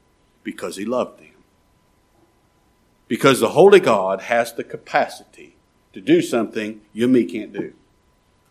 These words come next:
God loves sinners. Now, you and me, we're so self-righteous, we look down on people that we think are more sinful than us, and we just can't bring, bring ourselves to love them. Almighty God loves sinners,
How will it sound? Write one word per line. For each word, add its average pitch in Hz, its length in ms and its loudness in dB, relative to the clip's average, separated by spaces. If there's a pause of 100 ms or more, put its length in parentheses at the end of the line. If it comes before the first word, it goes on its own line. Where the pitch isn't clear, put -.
(600)
God 110 260 -2
loves 90 260 -8
sinners. - 500 -16 (1300)
Now, 92 80 -16
you 107 160 0
and 131 100 0
me, 143 160 2
we're 120 180 0
so 123 220 -2
self-righteous, 113 840 -2 (220)
we 120 120 -2
look 120 220 -2
down 123 260 -2
on 95 120 -6
people 92 380 -12
that 98 100 -14
we 104 120 -14
think 107 280 -8
are 92 100 -6
more 107 200 -6
sinful 104 420 -4
than 95 160 -12
us, 107 260 -4
and 95 140 -16
we 139 120 -2
just - 280 -8
can't 139 260 -6
bring, 135 360 0 (100)
bring 170 260 4
ourselves 117 500 0
to 180 60 -4
love 156 260 0
them. 87 120 -14 (680)
Almighty 160 500 4
God 123 380 0
loves 117 320 -2
sinners, - 500 -10